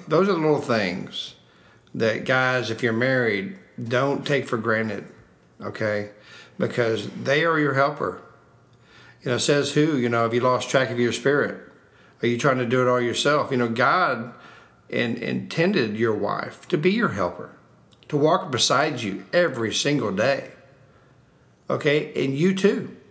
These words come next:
You doing little things like taking out the trash or unloading the dishwasher or, or whatever, taking the dog <laughs> outside, doing just little things that, that,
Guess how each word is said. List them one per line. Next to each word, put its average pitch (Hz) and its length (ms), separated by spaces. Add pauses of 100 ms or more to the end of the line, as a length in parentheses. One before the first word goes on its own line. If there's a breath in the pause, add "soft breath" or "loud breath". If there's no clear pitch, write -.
(800)
You 165 180
doing 160 260
little 160 160
things 151 400
like 110 180
taking 151 200
out 143 120
the - 80
trash 139 680
or 90 260 (440 loud breath)
unloading 147 400
the 135 60
dishwasher 120 840
or, 95 340 (380 loud breath)
or 117 120
whatever, 143 640
taking 151 280
the 151 60
dog 147 340
<laughs> - 40
outside, 113 800 (640 loud breath)
doing 185 260
just 180 180
little 175 200
things 110 500
that, - 240
that, 92 180